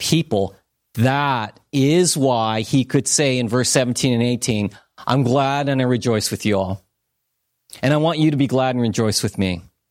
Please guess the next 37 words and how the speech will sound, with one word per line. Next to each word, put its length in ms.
You 80
know 100
what's 220
really 180
interesting? 760
When 140
you 80
look 160
at 60
the 60
prayers 380
of 140
Paul 580
and 140
the 40
encouragements 460
of 120
Paul, 420
um, 460
he, 640
for 180
the 120
most 520
part, 460
did 140
not 420
ask 520
to 100
always 380
be 140
delivered 500
from 100
the 80
situation 540
he 80
was 140
in. 200